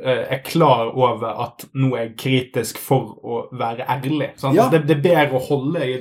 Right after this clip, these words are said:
Speaker 1: tøylene og si sånn, «Rolig nå», så lenge du anerkjenner at hesten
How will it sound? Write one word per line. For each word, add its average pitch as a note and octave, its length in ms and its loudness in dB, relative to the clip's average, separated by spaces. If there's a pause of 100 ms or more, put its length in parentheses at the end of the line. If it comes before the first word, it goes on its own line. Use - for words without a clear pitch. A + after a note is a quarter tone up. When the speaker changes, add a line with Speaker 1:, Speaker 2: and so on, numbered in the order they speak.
(140)
Speaker 1:
tøylene C#3 560 0
og G#2+ 60 -10
si B2+ 160 -4
sånn, B2+ 320 -6
«Rolig C#3+ 400 0
nå», C3+ 120 2 (200)
så - 260 0
lenge D#3+ 340 2
du D3+ 120 0
anerkjenner C#3 580 0
at - 80 -8
hesten C#3 320 -4